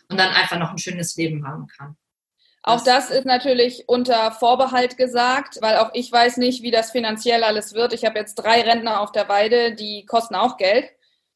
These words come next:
Speaker 2: Äh, es ist ja nicht so, dass die, äh, da lustig einem Stück, äh, Land stehen, das mir gehört und ich da nie hinfahre und, ähm, so weiter. Da kümmert sich natürlich jemand drum, der guckt, äh, auf die Weiden, der weidet um, der macht die Weiden ordentlich, der, äh, fährt da Wasser hin und so weiter und so fort.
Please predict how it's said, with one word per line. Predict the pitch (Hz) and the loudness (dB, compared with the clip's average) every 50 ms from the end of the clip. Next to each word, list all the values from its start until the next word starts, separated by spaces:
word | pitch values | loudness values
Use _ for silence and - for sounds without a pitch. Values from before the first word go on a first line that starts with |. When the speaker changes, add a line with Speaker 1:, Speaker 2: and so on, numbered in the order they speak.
| _ _ _ _ | _ _ _ _
Speaker 2:
Äh, | - 202 208 | 2 2 2
es | 208 220 | 2 2
ist | 220 220 | 0 0
ja | 233 220 | 0 0
nicht | 220 226 220 220 | 0 0 -2 -4
so, | 220 214 | -2 0
dass | 208 214 214 214 | 0 0 0 -2
die, | - 220 214 214 214 214 208 | -4 -6 -6 -4 -2 2 2
äh, | 180 175 208 208 208 208 | 4 6 8 8 6 6
da | 208 202 202 | 4 4 2
lustig | 208 214 226 226 - - 208 220 214 - - - | 2 2 0 -2 -2 -4 -4 -4 -4 -6 -6 -4
einem | - 196 208 208 | -2 -2 -2 -2
Stück, | 202 - - 233 226 226 - - | -6 -6 -4 -6 -6 -6 -6 -6
äh, | - - 214 208 | -2 0 0 2
Land | 202 208 214 247 247 | 2 2 2 0 -2
stehen, | - - - 226 220 220 | -4 -6 -6 -4 -2 0
das | 214 214 - 240 | 0 0 0 0
mir | 226 233 233 | 0 0 2
gehört | 220 226 220 220 214 214 214 208 | 2 2 2 4 2 2 2 0
und | 208 196 | -2 -4
ich | - - 214 - | -4 -6 -4 -2
da | 214 202 | -2 -2
nie | 214 214 214 214 | -2 -2 -2 -2
hinfahre | 220 233 233 - 226 214 214 214 208 220 214 170 | -4 -4 -4 -2 0 0 2 2 4 4 4 4
und, | 190 208 208 196 - - | 2 0 -4 -6 -4 0
ähm, | 196 208 202 202 202 202 202 202 _ _ _ _ _ _ _ _ | 0 2 2 0 -2 -6 -12 -14 _ _ _ _ _ _ _ _
so | - 208 | -4 2
weiter. | 196 202 - - 233 208 | 4 4 4 6 4 4
Da | 202 | 4
kümmert | 196 - 254 240 240 226 233 | 2 2 2 4 2 2 0
sich | 226 220 | -2 -4
natürlich | 226 214 214 220 240 226 226 233 233 - | -2 -2 0 0 0 0 -2 -2 -4 -4
jemand | 233 233 220 220 220 220 - | -4 -4 -4 -4 -4 -4 -2
drum, | 226 233 233 233 226 | -2 0 0 2 2
der | 208 202 | 2 0
guckt, | - - 226 - _ _ - | 0 -2 -8 -8 _ _ -2
äh, | - 208 | 2 2
auf | 214 208 - 202 208 - | 4 4 4 2 -2 -4
die | 214 208 | -6 -4
Weiden, | - 202 208 220 226 226 233 214 | 0 2 2 2 2 0 0 0
der | 208 196 190 | 0 2 2
weidet | 202 202 208 214 220 214 | 2 2 2 0 -2 -2
um, | - - 226 233 240 247 240 226 | -2 -2 -2 0 0 0 0 2
der | 214 214 208 208 | 4 4 4 2
macht | 208 202 208 - | 2 -2 -6 -6
die | - 220 | -8 -4
Weiden | 196 208 202 208 208 208 214 | 0 0 0 0 0 -2 -4
ordentlich, | - 202 208 220 233 226 226 226 233 233 - | -2 -2 -2 -2 -2 -2 -2 -2 -2 -2 0
der, | - 214 202 202 208 202 - 196 | 2 2 4 4 4 4 2 0
äh, | 202 202 202 202 190 - - | -2 -2 -2 -2 -4 -6 -6
fährt | - 214 202 196 | -4 -4 -2 0
da | 208 196 196 | 0 -2 -2
Wasser | 208 214 - 226 214 | -2 0 0 -2 0
hin | 233 233 226 233 226 | 0 0 -2 -2 -4
und | 175 226 220 | -6 -6 -4
so | 214 | -2
weiter | 196 202 208 214 208 | -2 -2 -2 -2 -4
und | 208 208 | -8 -8
so | 202 196 | -10 -10
fort. | _ 208 208 214 233 | _ -2 -2 -2 -2